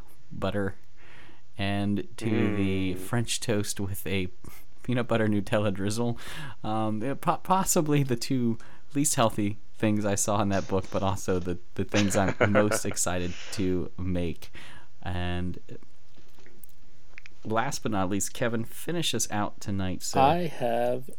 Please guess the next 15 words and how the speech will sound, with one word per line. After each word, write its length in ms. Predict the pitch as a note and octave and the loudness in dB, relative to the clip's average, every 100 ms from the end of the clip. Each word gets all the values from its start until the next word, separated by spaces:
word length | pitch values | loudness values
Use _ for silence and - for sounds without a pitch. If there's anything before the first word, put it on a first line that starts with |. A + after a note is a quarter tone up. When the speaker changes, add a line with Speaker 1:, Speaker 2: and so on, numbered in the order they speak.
| - - D3 - | -4 -4 -4 -4
Speaker 3:
binged 520 | C3 C3 C3 C3+ C3 | -2 -2 -2 -2 -4
and 240 | C3 A2+ A2+ | -4 -4 -2
will 120 | A#2 | -2
probably 300 | - B2 B2 | -2 -2 -2
start 420 | - B2+ B2 B2 | -2 0 0 0
over 300 | - C#3+ D#3+ | 0 2 0
since 220 | D3 C3+ | -2 -2
I 40 | A#2+ | -2
have 120 | B2 | -2
all 80 | B2 | -4
this 140 | B2+ | -4
time 180 | - C3+ | -2 -2
on 100 | C3+ | -2
my 120 | C3+ | -2
hand, 360 | B2+ C#3 C#3 | -2 -2 -2